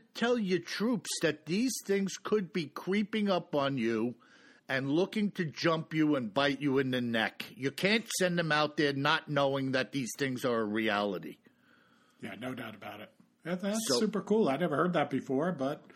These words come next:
Speaker 2: haven't talked to anybody about it, you know, in that branch of the service either. So pretty cool. I gotta try and, uh, dig something like that up. Let's see,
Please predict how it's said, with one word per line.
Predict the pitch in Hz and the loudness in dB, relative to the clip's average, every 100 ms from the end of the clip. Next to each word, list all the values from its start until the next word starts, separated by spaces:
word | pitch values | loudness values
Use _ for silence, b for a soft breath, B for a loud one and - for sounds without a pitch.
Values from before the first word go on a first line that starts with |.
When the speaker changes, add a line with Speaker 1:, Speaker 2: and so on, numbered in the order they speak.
| B B B _ | B B B _
Speaker 2:
haven't | 127 139 156 | -6 -4 -4
talked | 143 180 185 | -2 -2 0
to | 143 | 2
anybody | 135 123 131 131 | 2 2 0 0
about | 135 135 135 139 | 0 0 2 2
it, | 139 143 | 0 -2
you | 143 | 0
know, | 131 135 | 0 0
in | 131 | 0
that | 127 127 117 | 0 -4 -4
branch | 135 135 131 139 | -2 -2 -4 -8
of | |
the | - | -8
service | - 151 185 - 156 | -6 -6 -6 -6 -4
either. | 185 185 95 | -2 -4 -8
So | - 113 113 b b b b _ | -8 -8 -10 b b b b _
pretty | - 143 151 | -4 -2 0
cool. | 170 196 220 - 131 | 0 2 2 -2 -8
I | |
gotta | 135 135 | -8 -8
try | - 151 139 | -4 -2 -2
and, | 135 131 | -2 -2
uh, | 135 131 127 B B B B B _ _ | -2 -4 -6 B B B B B _ _
dig | - 151 143 | 0 0 0
something | - 165 165 | 0 0 2
like | 156 151 135 | 2 2 4
that | 156 160 | 4 4
up. | 185 214 135 | 2 2 -4
Let's | 131 | -6
see, | - | -2